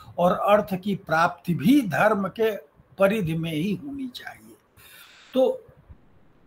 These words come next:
यह स्वतंत्रता तो है कि आप ज्ञान प्राप्त करें, आप धन अर्जित करें, लेकिन यह सीमा बनी हुई है कि आप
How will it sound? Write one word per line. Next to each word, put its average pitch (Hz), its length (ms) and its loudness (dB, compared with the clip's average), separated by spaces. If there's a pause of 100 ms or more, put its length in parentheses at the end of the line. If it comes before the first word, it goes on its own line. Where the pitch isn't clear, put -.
(600)
यह 208 120 6
स्वतंत्रता 185 760 2
तो 240 180 2
है 233 240 4
कि 254 220 -2
आप 220 280 6
ज्ञान 190 300 2
प्राप्त 175 420 2
करें, 170 520 -4
आप 175 360 -2
धन 156 200 -4
अर्जित 156 500 -8
करें, 160 380 -6 (840)
लेकिन 226 520 2 (360)
यह 180 460 2 (960)
सीमा 185 400 0
बनी 196 340 2
हुई 143 320 -4
है 190 380 -8 (400)
कि 202 160 -4
आप 190 440 -2